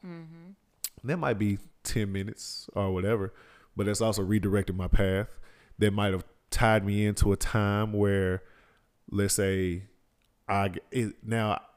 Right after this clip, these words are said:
Speaker 2: I may not feel like going to the gym, but now I gotta go to the gym because that's on the way.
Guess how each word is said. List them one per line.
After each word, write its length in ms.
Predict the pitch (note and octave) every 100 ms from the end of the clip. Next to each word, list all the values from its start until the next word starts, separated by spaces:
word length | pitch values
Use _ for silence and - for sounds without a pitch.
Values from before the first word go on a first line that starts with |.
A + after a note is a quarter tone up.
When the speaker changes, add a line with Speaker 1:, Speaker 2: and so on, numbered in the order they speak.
| _ _ _ _ -
Speaker 2:
I 140 | B2+
may 120 | C#3
not 140 | B2+ G#2
feel 160 | D3+
like 140 | A#2+ G2+
going 180 | A#2
to 100 | G#2+
the 80 | G2+
gym, 300 | F#2 A#2+ A#2+
but 100 | G2
now 100 | G#2+
I 60 | F#2
gotta 240 | G#2 D3
go 120 | G#2+
to 120 | G#2 G2
the 100 | F#2
gym 280 | G2+ G#2
because 440 | F#2+ - G2+ F#2+ - - - _
that's 280 | F#2 A2 G#2+
on 200 | - G2+
the 80 | G2
way. 260 | G2 D2+